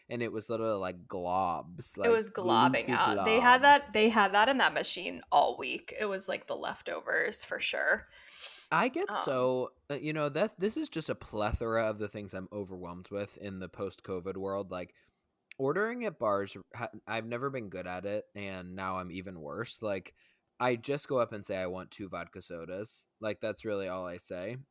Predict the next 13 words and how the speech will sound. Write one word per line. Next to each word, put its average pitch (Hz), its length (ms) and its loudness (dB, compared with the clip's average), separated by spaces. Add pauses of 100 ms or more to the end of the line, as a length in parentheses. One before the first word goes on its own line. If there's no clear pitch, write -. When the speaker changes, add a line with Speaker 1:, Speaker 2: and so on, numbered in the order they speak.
(120)
Speaker 1:
But 135 220 0
that 165 200 2
was, 185 220 -4
like, 147 220 -2
an 127 120 -6
afternoon, 180 840 -2
sunset, 160 640 0
like, 120 180 -4
trying 139 160 -2
to 135 60 -4
have, 127 160 -4
like, 113 120 -4 (120)
fun, 139 560 -6